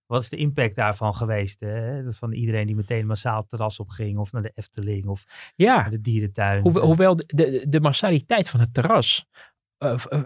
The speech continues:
Speaker 2: dat, ik hoor dat de mensen, ik weet niet hoe, of jij dat ook ervaart, maar ik hoor aan alle kanten dat mensen daar toch eigenlijk wel verbaasd over zijn dat die terrassen dus helemaal niet vol zitten.
Speaker 1: Nee, ja.
Speaker 2: En dat merken wij in Den Haag ook. We hebben uitzicht op het plein en die, dat, dat, die pleinterrassen hebben ze nog wat groter gemaakt. Eh, maar ik merkte het, ik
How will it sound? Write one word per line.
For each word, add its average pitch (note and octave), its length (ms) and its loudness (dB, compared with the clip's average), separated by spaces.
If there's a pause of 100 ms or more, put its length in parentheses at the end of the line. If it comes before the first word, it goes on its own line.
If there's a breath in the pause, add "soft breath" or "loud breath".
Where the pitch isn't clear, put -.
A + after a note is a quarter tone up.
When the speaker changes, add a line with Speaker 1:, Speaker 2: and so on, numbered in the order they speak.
(120)
Speaker 2:
dat, D#3+ 240 2
ik D3 200 -2
hoor G3+ 140 6
dat F3 100 4
de E3 80 2
mensen, D#3 360 4
ik C#3+ 60 0
weet C#3+ 120 6
niet C#3 80 4
hoe, C#3 140 2
of B2+ 100 -6
jij D3 120 6
dat D#3 120 4
ook D#3+ 140 0
ervaart, A2+ 260 0
maar A#2 100 0
ik C#3 80 -2
hoor E3 160 2
aan C#3 160 0
alle G3+ 220 0
kanten F#3+ 300 0
dat B2 160 0
mensen C#3+ 300 -2
daar D3 200 0
toch C#3+ 140 -6
eigenlijk B2 320 -2
wel A2 200 0
verbaasd C3+ 440 -4
over A#2 160 -4
zijn A#2 180 -2
dat D3+ 160 -2
die - 100 -20
terrassen C3+ 400 -2
dus A#2+ 100 -6
helemaal A#2+ 260 2
niet G#2 160 -2
vol B3+ 260 -2
zitten. G2 340 -2 (140 loud breath)
Speaker 1:
Nee, C#3+ 160 2
ja. - 320 -6
Speaker 2:
En B2+ 60 2
dat C3+ 120 4
merken E3 320 4
wij D3+ 160 2
in C#3+ 80 4
Den C#3+ 140 4
Haag D#3+ 280 2
ook. E3+ 140 2
We - 60 0
hebben C#3+ 180 2
uitzicht D#3 420 2
op B2+ 60 0
het A#2+ 180 0
plein D3 300 2
en B2 100 2
die, B2+ 160 0
dat, B2+ 120 -6 (160)
dat, B2 240 -6
die C3 100 -4
pleinterrassen C3 580 0
hebben B2 200 4
ze A#2+ 60 6
nog A#2+ 140 6
wat B2 100 0
groter D#3+ 320 2
gemaakt. G2+ 440 0 (440 loud breath)
Eh, A2+ 140 0 (360)
maar A#2 160 2
ik B2+ 80 2
merkte C3 260 4
het, A#2 100 0
ik - 140 -6